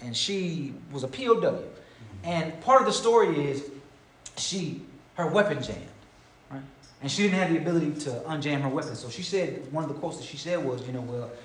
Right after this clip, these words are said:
my weapon jammed, so the only thing I need to do is get on my knees and pray." Now, I don't know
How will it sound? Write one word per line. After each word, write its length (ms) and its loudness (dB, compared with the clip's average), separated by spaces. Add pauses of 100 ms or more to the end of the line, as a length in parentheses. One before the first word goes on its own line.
(140)
my 80 -2
weapon 340 2
jammed, 260 -4
so 100 -6
the 100 -8
only 180 2
thing 120 -4
I 80 -2
need 180 -4
to 60 -6
do 100 -6
is 80 -10
get 80 -4
on 80 -2
my 120 -4
knees 280 -2
and 80 -6
pray." 160 -6 (1300)
Now, 280 0 (320)
I 160 2
don't 160 6
know 340 2